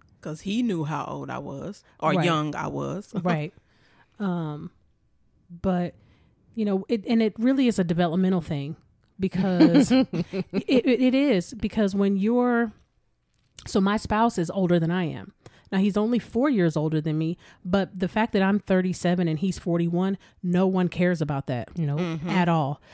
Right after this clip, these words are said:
Speaker 2: But had I been eleven and he was fifteen,
Speaker 1: Mm.
Speaker 3: It, it's a problem.
Speaker 1: Right.
Speaker 2: a huge problem.
Speaker 3: Mm-hmm.
Speaker 1: Well, I tell, I tell my significant other too, "Dude,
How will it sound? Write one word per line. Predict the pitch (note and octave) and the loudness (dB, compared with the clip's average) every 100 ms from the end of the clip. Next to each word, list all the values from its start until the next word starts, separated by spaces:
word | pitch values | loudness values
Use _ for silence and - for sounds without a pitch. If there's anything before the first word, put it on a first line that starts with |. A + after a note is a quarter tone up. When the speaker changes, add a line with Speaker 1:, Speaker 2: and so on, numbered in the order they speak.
| - | -12
Speaker 2:
But | - | -6
had | E3 F#3+ F3+ | -2 0 2
I | F3+ | 0
been | F3 F3+ E3+ D#3+ D3+ - | 2 2 4 2 -2 -2
eleven | F3+ E3 F3+ G#3 A#3 C4 - _ _ - | 0 2 4 4 4 2 -4 _ _ -6
and | E3+ | -2
he | F#3+ | 2
was | E3 - | 0 0
fifteen, | F#3+ E3 - A3 D4+ F#4 _ _ - | -2 -2 -2 0 0 -2 _ _ -8
Speaker 1:
Mm. | D#4+ G#3 | -2 -2
Speaker 3:
It, | G3 | -2
it's | A3+ - | -4 -4
a | |
problem. | - C#4 C#4+ F#3 D#3+ - | -4 -6 -6 -8 -10 -6
Speaker 1:
Right. | E3+ D3+ C#3+ _ - | -4 -4 -6 _ -2
Speaker 2:
a | |
huge | G3 - - - | -2 -2 -14 -4
problem. | E3 B2+ G2+ D3+ | -2 -2 -6 -8
Speaker 3:
Mm-hmm. | F#3+ F3 D#3+ | -4 -2 0
Speaker 1:
Well, | F3 | 0
I | A3+ | 0
tell, | - A#3+ | -2 -4
I | D3+ - - D#3+ | -4 -10 -14 -18
tell | - C#3+ | -12 -8
my | D3 | -6
significant | D#3+ F#3 F#3+ G3 A3 A3 | -6 -6 -6 -6 -6 -6
other | G#3 G#3+ | -8 -10
too, | - A#3 F3 G3+ - | -8 -6 -8 -10 0
"Dude, | A3+ F#3 | 2 0